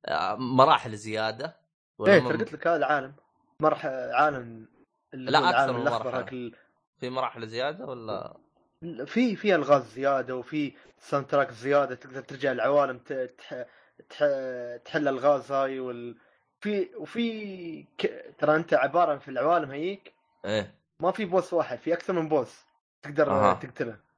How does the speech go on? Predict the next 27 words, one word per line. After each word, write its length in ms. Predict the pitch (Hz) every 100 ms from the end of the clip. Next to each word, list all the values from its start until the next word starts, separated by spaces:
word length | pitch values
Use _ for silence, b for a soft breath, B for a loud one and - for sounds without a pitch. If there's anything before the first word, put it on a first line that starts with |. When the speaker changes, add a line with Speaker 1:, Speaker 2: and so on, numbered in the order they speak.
| _ -
Speaker 1:
بس 260 | 113 113
في 140 | - 139
بوس 200 | 143 143
Speaker 2:
إذا 120 | 151
Speaker 1:
واحد 120 | 170
Speaker 2:
أنت 120 | 226
Speaker 1:
رئيسي. 600 | 117 110 107 95 87 - _ _ _ _
Speaker 2:
في 160 | 170 156
بوس 300 | 131 123 131
واحد 240 | 120 110
رئيسي، 340 | 117 113 110 120
عليك 260 | 120 117
نور. 320 | 120 113 113 - B B B 90
بس، 120 | 143 185
Speaker 1:
آه. 400 | 180 170 143 139
Speaker 2:
آه، 40 |
إذا 220 | 175 226
ما 140 | 208 190
أنت 160 | 180
ما 140 | 165 170
رحت 160 | -
حق 100 | 151
البوس 380 | 143 143 175 -
الجانبي، 640 | 135 135 185 175 175 240 - _ _ _ -
تقدر 280 | 180 165 -
شو 160 | -
يسمونه، 1300 | 147 - 143 - _ _ 143 131 120 113 110 110 107